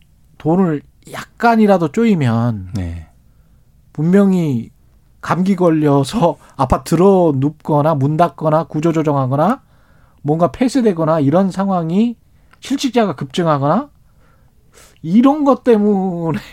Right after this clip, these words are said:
Speaker 1: <laughs> 걱정하는 게 굉장히 많을 것 같은데요.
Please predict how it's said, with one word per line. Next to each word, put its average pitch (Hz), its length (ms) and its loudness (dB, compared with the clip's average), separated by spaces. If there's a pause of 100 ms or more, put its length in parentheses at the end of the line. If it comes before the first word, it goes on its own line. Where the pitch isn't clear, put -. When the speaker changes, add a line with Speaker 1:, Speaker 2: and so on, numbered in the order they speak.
(100)
Speaker 1:
<laughs> - 260 -20
걱정하는 202 1120 0
게 208 240 2 (340)
굉장히 190 280 0
많을 143 280 0
것 - 120 2
같은데요. 160 720 -2